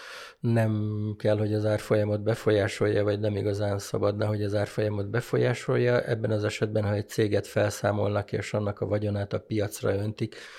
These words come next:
akkor az természetesen árfolyam befolyásoló tényező. Aztán még van úgy-, úgynevezett wash trading, amikor valaki szándékosan próbál valamilyen olyan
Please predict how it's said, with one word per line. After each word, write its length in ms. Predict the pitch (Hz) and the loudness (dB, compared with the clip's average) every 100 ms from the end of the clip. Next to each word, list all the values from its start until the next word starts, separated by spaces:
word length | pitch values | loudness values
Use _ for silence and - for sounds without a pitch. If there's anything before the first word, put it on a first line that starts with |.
| - - | -20 -12
akkor 240 | - - 104 | -12 -2 -2
az 120 | 104 | 0
természetesen 760 | 113 104 101 - 107 101 107 | 0 0 -2 -4 -4 -4 -2
árfolyam 460 | 101 117 - 120 120 | -2 -2 0 0 2
befolyásoló 800 | 117 - 113 113 - 131 117 113 | -2 0 0 0 -2 -2 0 0
tényező. 640 | - 113 113 110 117 113 - - - - _ | 0 0 2 0 0 -2 -4 -16 -20 -20 _
Aztán 220 | - 110 | -2 0
még 140 | 110 110 | 2 2
van 180 | 113 107 | 2 2
úgy-, 240 | 107 104 | 0 -2
úgynevezett 500 | 120 113 107 104 104 | 0 0 0 0 0
wash 360 | 113 110 101 - | 2 2 2 -4
trading, 540 | - 107 104 104 101 | -2 0 0 -2 0
amikor 380 | 104 101 - 107 | 0 0 -2 0
valaki 440 | 107 104 - 104 | 2 0 0 -4
szándékosan 720 | 104 113 101 101 107 - 101 98 | 0 0 0 -2 -4 -2 -4 0
próbál 380 | 110 101 98 | -2 0 0
valamilyen 500 | 98 101 104 104 101 | 2 0 0 0 0
olyan 360 | 104 104 101 107 | 0 0 0 -4